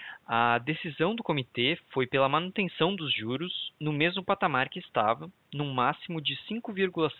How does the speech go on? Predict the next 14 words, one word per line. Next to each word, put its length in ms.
cinco 260
por 140
cento 300
ao 120
ano. 220
Mas 160
esse 260
fato 380
já 140
era 220
largamente 540
esperado 500
pelo 180
mercado. 500